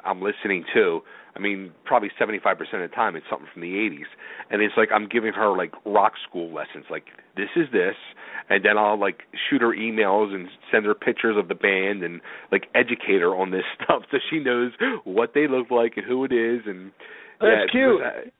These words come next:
Speaker 1: yeah, it's just, uh, you know.
Speaker 2: I was
Speaker 1: Yeah.
Speaker 2: watching o-, old Twisted Sister videos from, like, eighty-two. I mean, when we, see, when we moved out to New York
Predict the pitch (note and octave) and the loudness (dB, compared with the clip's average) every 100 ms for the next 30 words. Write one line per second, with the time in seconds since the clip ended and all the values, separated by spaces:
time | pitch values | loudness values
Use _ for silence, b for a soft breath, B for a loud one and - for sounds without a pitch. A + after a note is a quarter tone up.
0 | _ _ _ - C3 D3 A2+ C3 D3 - | _ _ _ -8 -2 0 2 2 -2 -2
1 | D3+ - C3+ C3 D3 C3+ A2 C#3+ A#2+ - | -6 -6 0 4 4 4 -4 -4 -4 -8
2 | _ _ _ _ _ _ _ _ - _ | _ _ _ _ _ _ _ _ -20 _
3 | _ - B2 G#3+ B3+ E3 G#3+ G#3 G3+ G3+ | _ -6 2 4 2 2 2 2 0 -2
4 | - - G3+ G#3 G3+ A3 G3+ F#3 A#3 B3 | -6 2 2 2 0 -2 -2 -6 -4 -4
5 | E3+ D#3 C3 C3+ A#2+ G#2+ G2+ D3+ D3 C3+ | -4 -2 0 0 0 -4 -6 -6 -4 -4
6 | - D#3+ E3 E3 - F3+ G#3+ E3 F3 F3 | -6 0 0 0 0 2 2 2 0 2
7 | F#3 F#3+ A#3 - b b - G3 F#3+ G3+ | 4 4 0 -4 b b -6 -4 2 2
8 | G#3+ A3 G3+ G#3+ E3+ F3+ F3+ G#3+ F#3 | 2 2 2 0 -2 -2 2 2 0